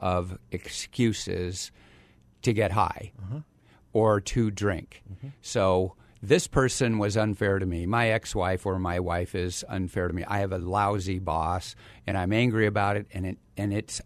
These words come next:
Speaker 1: unfair. And so I am now gonna drink because, or use drugs, because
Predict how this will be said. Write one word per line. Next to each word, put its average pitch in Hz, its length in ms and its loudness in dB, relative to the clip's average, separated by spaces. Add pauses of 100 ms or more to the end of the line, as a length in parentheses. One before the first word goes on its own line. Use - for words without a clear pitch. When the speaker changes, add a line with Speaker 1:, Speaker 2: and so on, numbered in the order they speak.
Speaker 1:
unfair. 95 840 -2 (520)
And 98 220 0
so 95 560 4
I 123 180 2
am 131 180 4
now 113 220 6
gonna 98 240 -2
drink 110 640 0 (280)
because, 101 720 2
or 101 160 2
use 92 300 2
drugs, 92 400 -4 (160)
because 113 760 0